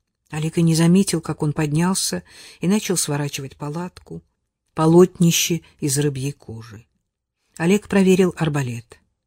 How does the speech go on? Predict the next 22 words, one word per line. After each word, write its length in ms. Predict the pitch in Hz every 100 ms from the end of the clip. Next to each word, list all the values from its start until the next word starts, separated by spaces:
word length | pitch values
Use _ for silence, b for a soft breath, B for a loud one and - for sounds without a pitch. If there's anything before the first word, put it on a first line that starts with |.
| _
Тетива 420 | - 170 170 160
отсырела, 640 | 147 - 151 165 170 165 165 B B B
и 80 | 151
её 160 | 151
пришлось 480 | 165 180 - 156 151
подтянуть. 800 | - 139 _ 135 123 110 - - _ _ _ _ _ _ _ -
Они 200 | 175 180
пошли 280 | 180 190
дальше, 580 | 170 190 208 - - 143 B B
вверх 380 | 151 143 160 156
по 120 | -
склону. 640 | 147 - 127 120 113 110 113 _ _ _ _ _ -
Олег 280 | 170 208 -
не 80 |
узнавал 500 | 233 214 240 233 175
места 460 | 156 202 240 - -
и 40 |
со 220 | 165 - 180
злостью 600 | 170 185 196 170 - 165
на 120 | 165
себя 260 | - 170
подумал: 560 | 170 180 160 170 160 165